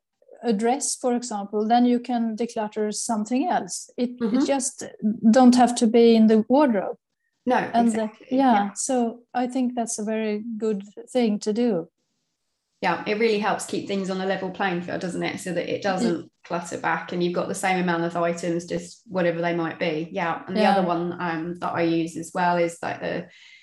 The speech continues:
Speaker 2: give myself the thirty day kind of rule thing as well. So if I'm thinking about buying something, it's a, do I really need it? And maybe wait thirty days to think about the purchase as well.
Speaker 1: Oh,
Speaker 2: And
Speaker 1: that's
Speaker 2: that,
Speaker 1: good.
Speaker 2: and
Speaker 1: That's
Speaker 2: you also
Speaker 1: very good.
Speaker 2: think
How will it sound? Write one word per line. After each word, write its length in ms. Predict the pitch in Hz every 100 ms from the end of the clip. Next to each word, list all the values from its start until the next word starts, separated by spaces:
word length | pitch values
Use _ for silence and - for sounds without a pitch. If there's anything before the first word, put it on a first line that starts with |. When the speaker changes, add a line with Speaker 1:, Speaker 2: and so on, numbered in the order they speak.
| _ _ _ _
Speaker 2:
give 140 | 196 214
myself 340 | 196 190 190
the 80 | 190
thirty 340 | 185 190 190
day 260 | 180 185 175
kind 200 | 175 180
of 80 | 180
rule 240 | 185 185
thing 300 | 180 185 202
as 160 | 202 202
well. 260 | 185 185
So 100 | 208
if 120 | 190 185
I'm 100 | 190
thinking 320 | 190 190 208
about 260 | 196 180
buying 300 | - 175 180
something, 560 | 185 175 160 - - -
it's 240 | 180 175 -
a, 160 | 170
do 220 | 170 190
I 60 | 185
really 340 | 185 185 175 175
need 320 | 185 185 175
it? 320 | 147 160 160 -
And 340 | 175 170 165 175
maybe 240 | 180 180
wait 300 | 175 185 170
thirty 340 | - 175 175 -
days 360 | 170 160 185
to 80 | 190
think 360 | 185 185 185 185
about 300 | 202 190 190
the 60 |
purchase 680 | - 190 175 - 202 254 -
as 160 | 185 -
well. 220 | 247 233
Speaker 1:
Oh, 0 |
Speaker 2:
And 80 | 208
Speaker 1:
that's 260 | 220 214 -
Speaker 2:
that, 80 | 214
Speaker 1:
good. 300 | 202 196 196 _
Speaker 2:
and 80 | 190
Speaker 1:
That's 80 | 190
Speaker 2:
you 80 | 208
also 140 | 214
Speaker 1:
very 220 | 208 214 190
good. 180 | 175
Speaker 2:
think 140 | 180